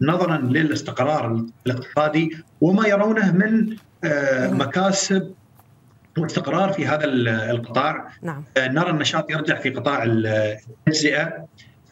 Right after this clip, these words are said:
Speaker 1: آه، ما كان في أي نوع من ال-، المكاسب ال-،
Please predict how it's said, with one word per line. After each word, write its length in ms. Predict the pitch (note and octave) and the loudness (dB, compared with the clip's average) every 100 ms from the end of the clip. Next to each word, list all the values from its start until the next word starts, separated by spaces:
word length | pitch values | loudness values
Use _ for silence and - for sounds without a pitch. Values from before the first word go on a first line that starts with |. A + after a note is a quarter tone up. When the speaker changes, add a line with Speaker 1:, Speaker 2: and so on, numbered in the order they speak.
| - | 0
Speaker 1:
آه، 640 | D3 D3 C#3+ C#3 C3 B2 | 2 2 0 0 0 -2
ما 300 | C3 E3 B3 | 0 2 2
كان 220 | - F#3 E3 | 2 0 0
في 220 | D#3+ D3 | -2 0
أي 140 | D#3+ | 0
نوع 280 | D3 C#3+ A2+ | 0 -2 -2
من 200 | B2 B2 | -2 0
ال-، 380 | A#2+ A2+ A2+ A2+ | 0 2 0 0
المكاسب 680 | A#2+ B2 C#3+ C#3 - A#2+ A2+ | 0 0 0 -2 -2 -2 -2
ال-، 260 | A2 A2 | -2 -2